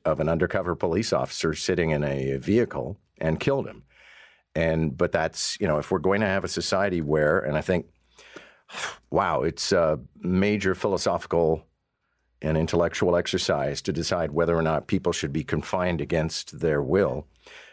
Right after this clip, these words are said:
But at the moment, the price we seem to be paying in terms of random violence on the streets of Toronto is astonishing. On the show this morning, because a lot of these attacks have been taking place on public transit,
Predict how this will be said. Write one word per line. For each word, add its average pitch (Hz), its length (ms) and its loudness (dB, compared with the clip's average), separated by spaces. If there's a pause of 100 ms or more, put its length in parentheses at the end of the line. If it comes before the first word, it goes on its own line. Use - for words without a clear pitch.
(100)
But 80 420 0
at 82 120 -4
the 90 60 2
moment, 90 400 2
the - 80 -2
price 92 380 -4
we 85 100 0
seem 92 260 0
to 85 60 0
be 76 120 0
paying 80 580 -2
in 76 220 -2
terms 85 520 0 (100)
of 67 300 2
random 82 460 2
violence 82 580 -2
on 76 100 0
the 71 60 -2
streets - 380 -2
of 76 80 -8
Toronto 80 600 0
is - 140 -6
astonishing. 90 720 -2 (600)
On 135 260 2
the 113 100 4
show 127 420 2
this 95 360 0
morning, 110 380 4
because 98 220 2
a 92 60 2
lot 101 220 4
of 110 60 -2
these 90 200 2
attacks 85 380 -2
have 82 100 -2
been 80 120 0
taking 85 300 -2
place 82 480 -2
on 80 440 0 (400)
public 87 320 -4
transit, 107 540 -2